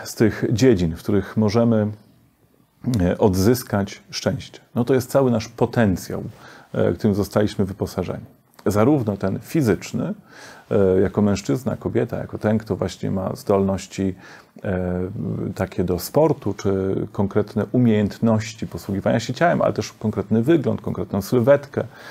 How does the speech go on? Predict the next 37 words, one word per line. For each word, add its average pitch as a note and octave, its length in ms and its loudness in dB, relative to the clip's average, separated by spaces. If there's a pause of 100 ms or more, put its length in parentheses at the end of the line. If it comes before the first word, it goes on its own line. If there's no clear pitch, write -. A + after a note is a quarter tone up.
(360)
E, A#2 160 6
to D3 160 2
wszystko, C3+ 440 0
co G#2 120 -2
właśnie G#2 240 0
jest G2+ 140 0
wypisane A#2+ 640 2 (300)
w - 40 -2
naszej G2+ 380 0
fizyczności, A2 880 -4 (540)
e, G2 240 4
tu A2 120 0
jest B2 140 2
jakiś A2+ 220 -4
konkretny A#2+ 460 -2
potencjał. F3+ 640 0 (520)
Ale F#3 180 0
ten, D#3 200 2
kto C3+ 160 4
jest G#2+ 180 4
wysoki, B2+ 580 2
ma B2+ 200 0
potencjał B2 420 -2
do B2+ 60 0
zupełnie B2+ 300 0
innych A#2+ 260 2
rzeczy F#2 260 -2
niż B2 160 -4
ten, G2+ 180 -4
kto - 100 -6
jest D#3 160 -6
niski. - 480 0 (560)
E, G#2 220 4
ten, A#2 240 4
kto A#2 160 2
jest A2 180 4
utalentowany A2 920 4